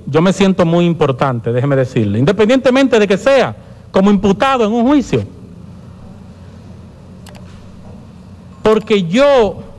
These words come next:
que le llevaba al señor Rafael Núñez de Asa el dinero que cobraron esos abogados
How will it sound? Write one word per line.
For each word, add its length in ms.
que 160
le 140
llevaba 500
al 100
señor 380
Rafael 400
Núñez 300
de 100
Asa 240
el 100
dinero 320
que 120
cobraron 440
esos 160
abogados 580